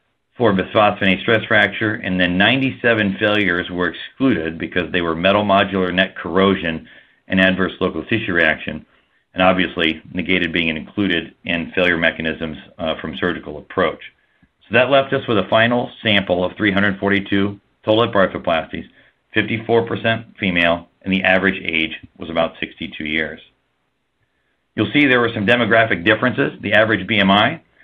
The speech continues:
the direct anterior approach probably had a slight bias in being selected for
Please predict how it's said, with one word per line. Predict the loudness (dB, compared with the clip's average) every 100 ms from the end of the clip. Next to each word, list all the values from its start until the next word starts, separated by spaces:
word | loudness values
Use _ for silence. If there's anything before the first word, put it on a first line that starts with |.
| _ _ _
the | 0
direct | 2 4
anterior | 2 2 2 2
approach | 2 2 2 0
probably | 2 2
had | 0 0
a | -2
slight | 0 0 0
bias | 2 4 4 2
in | -2
being | 0 0 -2 -4
selected | 0 0 0 -6
for | -6